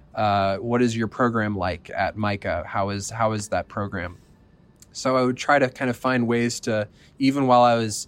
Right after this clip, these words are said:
in Bangkok at I C S, far away from the States, I was still trying to find ways to meet people in person if possible. Um, so making the most of that, you know, making the most of finding those representatives who come to I C S for the fairs and all that.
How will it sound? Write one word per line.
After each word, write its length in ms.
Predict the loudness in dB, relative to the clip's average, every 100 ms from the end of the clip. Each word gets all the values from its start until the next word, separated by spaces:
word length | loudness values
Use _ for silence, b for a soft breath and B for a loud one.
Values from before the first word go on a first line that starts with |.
| -6
in 200 | 0 2
Bangkok 540 | 2 0 0 -2 0
at 140 | -2 0
I 140 | -2
C 240 | -4 -4 -2
S, 200 | -4 -2
far 280 | 4 4
away 200 | 4 0
from 180 | -2 -6
the 80 | -8
States, 380 | -6 -6 -6 -6
I 80 | -8
was 120 | -6
still 180 | -8 -4
trying 200 | -2 -4
to 60 |
find 300 | -2 -2 -2
ways 240 | -2 -2 -4
to 100 | -4
meet 260 | -2 -4
people 400 | -4 -6 -4 -4
in 100 | -4
person 460 | -4 -2 -2 -2 -4
if 120 | -4
possible. 640 | -2 0 0 -6 -8 -8 -10 b b b b b -6
Um, 380 | -4 -2 -2 -4
so 160 | 0
making 340 | 2 2 2 2
the 60 |
most 320 | 2 0 -2
of 80 | -2
that, 200 | 0 -2
you 120 | -4
know, 120 | -4 -2
making 360 | -4 -2 -2
the 60 | 0
most 320 | -2 -2 -6
of 120 | -6
finding 300 | -2 -2 -2
those 180 | -4 -4
representatives 880 | -8 -8 -6 -6 -4 -4 -6 -8 -8
who 120 | -8
come 280 | -4 -4 -4
to 180 | -6 -4
I 120 | -4
C 260 | -6 -4 -2
S 360 | -2 -6 -14 b b b
for 140 | -10
the 100 | -8
fairs 520 | -6 -4 0 0 -2 -4
and 100 | -6
all 120 | -6
that. 260 | -6 -6